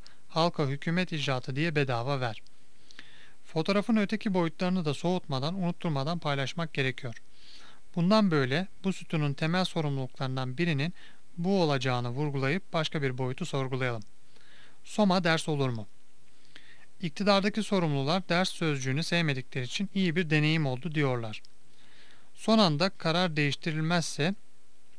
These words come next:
bugün mecliste soma'nın bütün yönleriyle araştırılması için oy kullanacaklarını duyuruyorlar.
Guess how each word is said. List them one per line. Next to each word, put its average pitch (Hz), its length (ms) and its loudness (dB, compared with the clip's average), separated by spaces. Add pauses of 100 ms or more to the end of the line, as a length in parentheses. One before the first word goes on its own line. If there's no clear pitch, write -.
(520)
bugün 165 260 4
mecliste 151 480 2
soma'nın 143 520 2
bütün 170 200 -2
yönleriyle 135 460 0
araştırılması 151 760 -2
için 165 200 -4
oy 165 200 0
kullanacaklarını 143 800 -2
duyuruyorlar. 139 640 -2